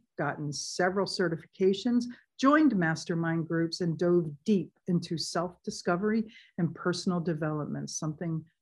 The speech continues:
her and I both hold very dear. While she still owns Fun Productions and Connections, her son has taken over running the day-to-day business, and she acts only as the advisory and chief culture officer.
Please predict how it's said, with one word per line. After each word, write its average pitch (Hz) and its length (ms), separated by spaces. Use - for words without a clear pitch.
her 185 220
and 170 100
I 156 140
both 151 300
hold 147 340
very 151 300
dear. 131 360
While 185 240
she 196 260
still 247 540
owns 180 520
Fun 185 280
Productions 180 580
and 185 160
Connections, 165 600
her 175 120
son 202 380
has 202 240
taken 185 340
over 175 220
running 165 340
the 165 80
day-to-day 151 680
business, 143 480
and 208 120
she 202 200
acts 196 300
only 254 480
as 214 220
the 202 140
advisory 208 880
and 185 500
chief 214 400
culture 180 460
officer. 147 640